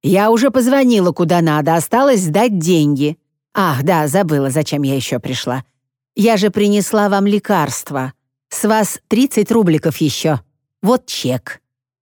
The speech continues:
Тут корвалол, валидол и еще валидол». Из коридора зашуршали упаковки лекарств, и послышалось сдавленное дедовское «спасибо». Затем последовала речь Нины Гавриловны о погоде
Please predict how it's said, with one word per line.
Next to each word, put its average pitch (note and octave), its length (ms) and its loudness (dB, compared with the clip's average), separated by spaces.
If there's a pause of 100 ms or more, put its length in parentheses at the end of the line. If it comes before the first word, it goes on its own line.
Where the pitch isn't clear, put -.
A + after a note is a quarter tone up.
(120)
Тут B3 220 2
корвалол, G3+ 640 2
валидол F#3 800 2
и F3 60 -2
еще E3+ 840 0
валидол». D3 560 2 (1000)
Из G3+ 180 0
коридора A3 500 2
зашуршали G3+ 640 0
упаковки E3+ 640 -2
лекарств, E3+ 580 -2 (320)
и G3+ 120 0
послышалось G#3+ 640 2
сдавленное G3 600 2
дедовское E3+ 560 -2
«спасибо». D3 680 -2 (600)
Затем A3 400 2
последовала D#3+ 640 2
речь D3+ 280 0
Нины D3+ 220 2
Гавриловны A#3+ 600 2
о F#3 40 0
погоде C#4+ 600 2